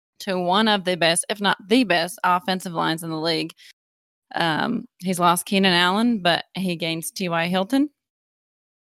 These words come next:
I personally am super high on T Y Hilton. I think he's a great receiver.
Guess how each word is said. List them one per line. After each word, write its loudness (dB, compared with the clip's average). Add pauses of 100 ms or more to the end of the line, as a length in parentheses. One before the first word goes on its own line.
(100)
I 2
personally -2
am -4
super -4
high 0
on -2
T -6
Y 0
Hilton. -2
I -2
think -4
he's -8
a -10
great 0
receiver. -2